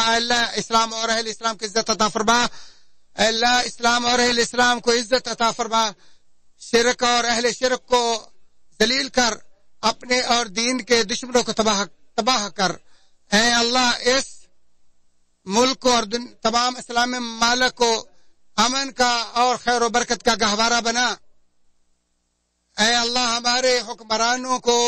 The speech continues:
और हमारे जिम्मेदारान की इस्लाह फरमा और हम पर उन लोगों को, अ,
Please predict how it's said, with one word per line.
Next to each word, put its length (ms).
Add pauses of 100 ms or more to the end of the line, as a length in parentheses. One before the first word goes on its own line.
(520)
और 200
हमारे 320
जिम्मेदारान 760
की 120
इस्लाह 320
फरमा 360 (760)
और 220
हम 240
पर 140 (120)
उन 240
लोगों 340
को, 140 (600)
अ, 80